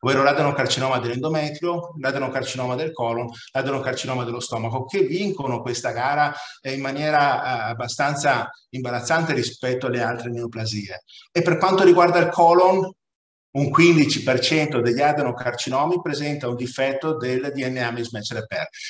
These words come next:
Quindici per cento vuol dire che un tumore su sei che voi andate a operare presenta questo tipo di alterazione. E di questo quindici per cento abbiamo un venti per cento che è legato alla sindrome di Lynch, ovvero a un'alterazione germinale a livello di questi, di questi geni che codificano per le proteine del D N A mismatch repair,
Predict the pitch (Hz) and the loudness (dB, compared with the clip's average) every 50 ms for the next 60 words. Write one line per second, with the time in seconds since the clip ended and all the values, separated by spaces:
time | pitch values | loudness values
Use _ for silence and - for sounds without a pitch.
0 | - - - 175 190 190 - - 180 190 156 147 147 - 185 190 190 185 - 180 | -6 0 2 4 4 6 6 6 6 6 4 4 4 4 2 2 4 4 4 4
1 | 147 143 143 147 156 156 143 131 127 127 131 139 151 180 202 220 196 - - 156 | 6 6 6 6 6 6 4 4 2 2 2 2 2 4 4 4 2 0 0 0
2 | 147 151 160 160 - - - 131 117 - - 143 120 - - 120 127 151 143 135 | 0 2 2 2 2 0 -2 -4 -4 -2 -2 0 -2 -2 -2 -4 -4 -4 -2 -2
3 | 127 - 120 120 - 175 160 120 101 95 92 127 151 151 - - - - _ 190 | -4 -4 -4 -6 -6 -4 -4 -4 -4 -4 -4 -4 -6 -6 -8 -14 -20 -6 _ 0
4 | 165 131 135 127 165 165 160 151 - 170 127 127 131 127 139 127 127 127 127 135 | 0 0 0 -2 -4 -4 -4 -4 -4 -4 -4 -4 -4 -4 -4 -2 -2 -2 -2 -2
5 | 127 123 - - - 104 87 82 80 - - - - - - - - - 135 143 | -2 -2 -4 -4 -6 -10 -10 -12 -14 -16 -18 -18 -18 -16 -16 -10 -4 0 2 2
6 | 143 160 190 190 185 160 - 170 175 156 151 143 - 143 127 131 202 190 - - | 4 6 4 6 6 6 8 8 8 8 6 4 2 2 2 2 2 2 4 6
7 | 170 180 185 208 180 143 147 143 139 135 131 131 127 131 151 160 151 156 151 143 | 6 6 6 6 2 4 4 4 4 4 2 2 2 2 2 2 2 2 0 -2
8 | - 143 131 127 - - 156 135 131 120 - - 107 101 - - - - - _ | -4 -4 -4 -4 -2 -2 -2 -2 -4 -6 -8 -10 -12 -12 -12 -14 -18 -20 -12 _
9 | - 135 117 120 120 127 123 120 127 123 127 110 104 - - 135 127 117 120 120 | -4 -2 0 2 2 4 4 4 4 2 0 0 0 0 -2 -2 -2 -2 -2 -4
10 | 117 110 107 104 - 123 123 117 117 117 - 170 175 180 180 - - - - - | -4 -4 -4 -4 -4 -2 -2 -2 -2 -2 -2 -2 -2 -2 -4 -6 -10 -10 -6 -4
11 | 120 127 135 147 147 139 131 131 131 135 135 127 123 123 - 135 123 117 113 117 | -2 0 0 2 2 4 4 2 2 0 0 -2 -2 -4 -4 -4 -6 -6 -6 -6
12 | - 147 143 147 143 143 131 - - - - _ - 135 127 - 117 123 120 120 | -4 -2 -2 0 0 0 -2 -2 -4 -8 -16 _ -8 -6 -4 -4 -4 -4 -2 -2
13 | 139 160 160 151 135 117 107 95 87 - - - 117 123 120 123 131 131 127 127 | 0 0 2 2 0 0 -2 -4 -6 -8 -12 -10 -8 -6 -6 -4 -4 -2 -2 -2
14 | 117 113 117 123 117 113 113 - 117 110 107 107 107 - 113 107 - - 113 104 | -2 -2 0 0 0 0 -2 -4 -4 -4 -4 -6 -6 -6 -6 -6 -6 -6 -6 -4
15 | - 135 135 131 123 113 110 104 - - 120 110 - - 123 120 131 131 - 120 | -2 0 0 2 2 2 0 0 -2 -2 -2 -2 -2 -2 -2 -2 -2 -2 -2 -4
16 | - 120 110 107 - 120 110 110 107 117 117 113 - 117 120 127 123 104 110 107 | -4 -4 -4 -4 -4 -4 -6 -6 -4 -4 -4 -2 0 2 2 2 2 0 -2 -2
17 | 104 110 110 113 120 120 120 117 113 110 - 117 117 - 180 196 - - 117 123 | -4 -4 -2 -2 0 0 0 -2 -2 -4 -6 -6 -6 -4 -4 -4 -2 -2 0 2
18 | 151 175 | 0 0